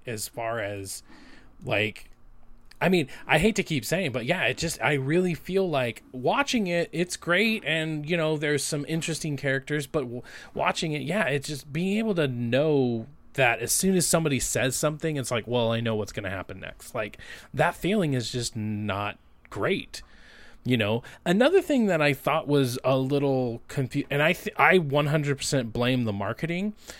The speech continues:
but one thing that I wasn't expecting is I wasn't expecting a, like, serialized show where it's kinda like Family Guy and Simpsons, where, you know, each episode, some,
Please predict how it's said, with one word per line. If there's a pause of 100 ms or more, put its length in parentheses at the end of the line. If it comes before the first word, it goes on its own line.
(220)
but
one
thing
that
I
wasn't
expecting
is
I
wasn't
expecting
a,
like,
serialized (100)
show (420)
where
it's
kinda
like
Family
Guy
and
Simpsons,
where, (500)
you
know,
each
episode,
some,